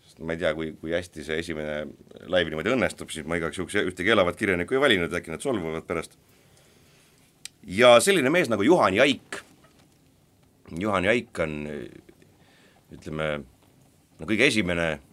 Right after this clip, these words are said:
ja kõige tuntum, kes hakkas igasuguseid õudus- ja, ja ulmeasju kirjutama, oli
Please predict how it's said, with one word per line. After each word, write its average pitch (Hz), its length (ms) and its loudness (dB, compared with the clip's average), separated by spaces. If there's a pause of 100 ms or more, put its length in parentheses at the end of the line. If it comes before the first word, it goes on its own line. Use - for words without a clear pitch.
(180)
ja 87 140 -2
kõige 92 160 -2
tuntum, 135 400 0
kes 87 160 0
hakkas 90 260 -4
igasuguseid 80 480 -2
õudus- 85 460 -2
ja, 78 160 0 (100)
ja 85 160 0
ulmeasju 87 560 -2
kirjutama, 80 480 -4
oli 78 160 -4